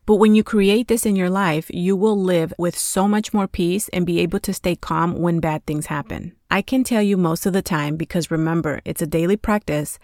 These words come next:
I do really well with letting things go and getting them out of my head and giving them to God. I think this is why last night I had a moment of realization that I didn't feel as worried as I was seeing others feel.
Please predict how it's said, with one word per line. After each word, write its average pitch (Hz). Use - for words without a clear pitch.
I 240
do 302
really 262
well 175
with 180
letting 190
things 208
go 175
and 175
getting 175
them 165
out 160
of 185
my 202
head 170
and 180
giving 175
them 160
to 160
God. 143
I 214
think 247
this 214
is 190
why 175
last 165
night 165
I 170
had 190
a 214
moment 170
of 156
realization 160
that 151
I 156
didn't 202
feel 190
as 165
worried 165
as 170
I 160
was 165
seeing 175
others 165
feel. -